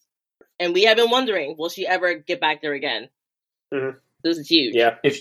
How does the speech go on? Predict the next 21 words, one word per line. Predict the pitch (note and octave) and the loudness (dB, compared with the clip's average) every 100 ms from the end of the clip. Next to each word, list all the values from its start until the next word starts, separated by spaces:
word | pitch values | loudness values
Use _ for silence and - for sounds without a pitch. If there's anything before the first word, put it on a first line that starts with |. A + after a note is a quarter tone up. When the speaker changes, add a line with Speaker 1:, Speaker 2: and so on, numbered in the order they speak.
| - | -2
Speaker 3:
if | C#3+ | -2
she | - | 0
beats, | F#3 G#3 - | 2 2 2
if | F3+ | 0
she | - E3+ | 0 -2
beats | E3+ G3 - | -2 -2 2
that | F3 E3 | 4 4
total, | - C#3 A2+ | 4 2 2
like, | G#2+ A2 | -2 -2
actually | B2 C3+ - D3 B2+ | 0 0 -2 -4 -4
beats | - A#2+ - | -6 -12 -8
it, | E3 D3+ - _ _ _ _ - - | -2 -2 -4 _ _ _ _ -20 -8
I | B2 | -2
think | C#3 | -2
she | C#3 | 0
wins | B2+ A#2 A2+ | 0 0 0
the | |
meet. | G2+ F2+ - _ _ _ _ _ - | -2 -4 -6 _ _ _ _ _ 4
Speaker 2:
Yeah. | D3+ - - - - _ _ _ _ _ _ _ _ _ _ _ | 4 4 -6 -10 -20 _ _ _ _ _ _ _ _ _ _ _
Yeah, | - B2 - - | 0 0 0 -2
I, | C#3+ | 4